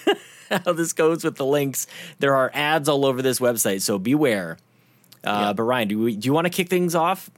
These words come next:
Speaker 1: What we
Speaker 2: Sure,
Speaker 1: got here?
Speaker 2: let's kick things off. We're gonna start with a round, like, uh, section one of round one. Shadow Complex versus Batman, the Telltale game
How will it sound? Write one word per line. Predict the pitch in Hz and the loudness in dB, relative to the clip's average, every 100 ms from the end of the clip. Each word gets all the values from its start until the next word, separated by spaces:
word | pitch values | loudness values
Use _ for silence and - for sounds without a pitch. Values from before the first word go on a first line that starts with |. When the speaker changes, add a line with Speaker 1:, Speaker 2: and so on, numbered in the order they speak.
| - | -8
Speaker 1:
What | 131 127 | -4 0
we | |
Speaker 2:
Sure, | 135 392 | 2 2
Speaker 1:
got | 143 | 2
here? | 143 | 2
Speaker 2:
let's | 196 208 | 2 2
kick | - 254 | 0 2
things | 208 190 | 2 4
off. | 170 165 | 2 2
We're | 175 | 2
gonna | 226 262 | 2 4
start | 302 254 | 2 4
with | 214 | 4
a | 196 | 4
round, | 190 175 185 220 233 214 220 202 | 4 4 4 4 4 4 2 2
like, | 165 156 - | 0 0 0
uh, | 180 190 | -2 -2
section | 170 233 247 247 208 | 0 0 2 4 6
one | 196 196 | 6 4
of | 175 151 | 2 2
round | 165 185 180 170 | 4 4 4 4
one. | 165 151 120 110 - - _ _ _ - | 4 2 0 -4 -12 -20 _ _ _ -6
Shadow | - - 180 208 220 | -2 2 4 4 4
Complex | 240 180 180 185 175 175 | 4 2 2 2 2 0
versus | 135 165 165 170 143 | 0 0 2 2 0
Batman, | 123 - 165 208 240 214 214 220 247 269 254 | -6 -2 2 2 2 2 4 4 4 2 2
the | 160 139 | -2 -2
Telltale | - - 208 226 - 220 214 226 233 | -2 0 4 4 2 2 4 6 4
game | 170 120 143 151 156 165 165 170 | 2 -4 0 2 4 4 4 2